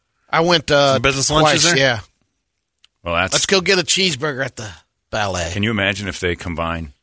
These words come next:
Speaker 3: the
Speaker 2: ballet.
Speaker 3: sports book with the ballet? Oh,
Speaker 1: Oh.
Speaker 3: oh, baby, that is a business we should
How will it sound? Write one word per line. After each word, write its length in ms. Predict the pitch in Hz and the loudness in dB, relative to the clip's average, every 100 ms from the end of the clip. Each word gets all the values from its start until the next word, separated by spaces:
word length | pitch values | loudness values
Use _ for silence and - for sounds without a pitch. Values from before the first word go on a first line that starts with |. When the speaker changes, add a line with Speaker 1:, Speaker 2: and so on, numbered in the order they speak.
| _ | _
Speaker 3:
the 120 | 196 170 | -18 -12
Speaker 2:
ballet. 180 | 123 | -8
Speaker 3:
sports 320 | 95 95 92 - | -8 -2 -4 -2
book 240 | 101 - | -4 -4
with 140 | 85 - | -8 -6
the 80 | |
ballet? 480 | 85 85 80 85 95 - _ _ _ _ _ _ _ _ _ _ _ _ _ _ _ _ _ _ _ _ _ | -4 -2 0 -4 -6 -14 _ _ _ _ _ _ _ _ _ _ _ _ _ _ _ _ _ _ _ _ _
Oh, 120 | 95 95 139 117 - | -4 0 0 0 -2
Speaker 1:
Oh. 200 | 95 - | -2 0
Speaker 3:
oh, 160 | 82 67 | -4 -4
baby, 600 | 69 76 98 98 80 73 | -12 -4 -2 0 -2 -6
that 340 | 90 101 107 | 0 0 2
is 140 | 98 90 | 0 -2
a 60 | |
business 440 | 80 101 90 87 104 | 0 0 0 -4 -2
we 140 | 101 | -4
should 160 | - | -2